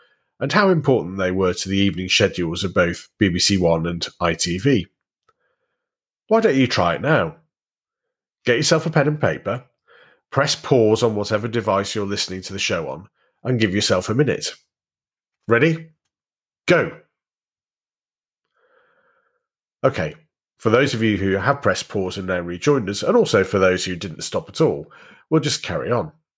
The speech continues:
So for those who've taken the challenge, how did you get on? So what were we laughing at in the nineteen seventies?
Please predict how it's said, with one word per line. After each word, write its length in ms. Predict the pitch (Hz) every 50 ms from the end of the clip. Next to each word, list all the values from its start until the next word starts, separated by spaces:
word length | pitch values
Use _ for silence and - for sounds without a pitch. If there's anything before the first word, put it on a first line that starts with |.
| _ _ _ _ _ _ _ _ _ _
So 160 | - - 202
for 120 | 196 - 214
those 220 | 262 277 294 240
who've 140 | - 254 214
taken 380 | - - 196 196 - - 117 95
the 40 |
challenge, 540 | 85 - - 90 57 - - 80 104 - - - -
how 220 | - - 117 98
did 180 | 87 85 78 78
you 140 | 80 78 71
get 240 | 76 62 - -
on? 180 | 139 127 90 80 - _ _ _ _ _ _ _ _ _ _ _ _ _ _
So 200 | - - 208 220
what 180 | 247 262 196
were 180 | 190 180 165 160
we 120 | 147 131
laughing 340 | 113 120 113 - - 92 78
at 180 | 76 65 - -
in 60 | 80
the 80 | 87 92
nineteen 380 | 90 82 82 80 - 82 82
seventies? 500 | - - 139 127 123 107 - 90 82 -